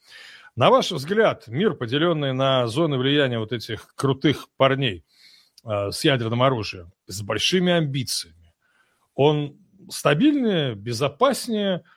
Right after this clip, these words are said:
Э, в какой момент он может взорваться? И может ли произойти серьезный конфликт конкретно между Путиным и Трампом?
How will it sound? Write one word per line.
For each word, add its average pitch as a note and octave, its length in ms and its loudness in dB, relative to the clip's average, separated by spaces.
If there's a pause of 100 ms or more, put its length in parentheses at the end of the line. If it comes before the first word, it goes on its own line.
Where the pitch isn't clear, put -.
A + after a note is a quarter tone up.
(300)
Э, A#2+ 220 2
в - 80 -12
какой A3 300 4
момент F3 400 2
он C#3 140 2
может B2+ 280 0
взорваться? F3 500 2
И F#3+ 240 0
может G3+ 580 2
ли D#3+ 240 0
произойти B2 640 -4
серьезный C3 580 0
конфликт C3+ 540 0 (260)
конкретно D#3 640 2
между B2+ 260 -4
Путиным C#3+ 460 -2
и - 20 -4
Трампом? A2+ 440 -4